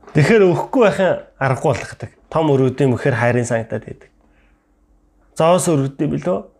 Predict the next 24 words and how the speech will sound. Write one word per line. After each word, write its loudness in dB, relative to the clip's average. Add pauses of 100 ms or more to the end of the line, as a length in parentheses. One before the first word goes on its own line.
(160)
Жижиг 0
мөнгө, 0
бага -2
мөнгө 0
байхгүй -2
байдаг. -2 (840)
Зоос 2
өргөч 0
юм, 4
мадран, 2
мадран 2
гэж 0
чимээ 0
гарчих -8
бай 0
гэдэг -4
өгч -6
чаддаг. -6 (1600)
Зор 0
хоосон 0
гар 4
ороод 2
гардаг -4
байгаа. -10